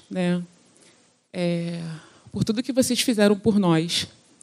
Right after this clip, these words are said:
É, pra quem não sabe, no ano que passou, é, eu estive gestante,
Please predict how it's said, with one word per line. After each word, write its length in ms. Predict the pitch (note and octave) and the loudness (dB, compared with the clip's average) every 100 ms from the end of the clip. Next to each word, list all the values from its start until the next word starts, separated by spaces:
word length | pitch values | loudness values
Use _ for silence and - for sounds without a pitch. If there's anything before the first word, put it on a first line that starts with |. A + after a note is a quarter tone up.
| - - - - _ _ _ _ _ _ _ | -20 -20 -20 -20 _ _ _ _ _ _ _
É, 320 | G3 F#3 F3+ | -6 -4 -4
pra 140 | F3+ G3 | 0 0
quem 140 | A3 | 2
não 160 | A3 A3 | 2 2
sabe, 580 | - A3 A3+ A3 F3+ E3+ - _ _ - _ _ _ _ | 0 4 4 4 0 -6 -12 _ _ -20 _ _ _ _
no 120 | - F#3+ | -2 2
ano 180 | G3 | 4
que 120 | G3+ - | 2 0
passou, 640 | G3 F#3+ - G3+ G3+ G#3+ - _ _ _ _ _ _ _ _ - - | 0 2 4 6 4 2 -6 _ _ _ _ _ _ _ _ -20 -10
é, 480 | F3 E3+ E3 E3 E3 D#3 D3+ - | -2 0 0 -2 -4 -8 -12 -6
eu 80 | F#3 | 0
estive 300 | F3+ G3+ G3 | 2 2 2
gestante, 800 | F#3+ F#3+ - F#3+ G3 A3 - | 2 2 2 4 2 2 -4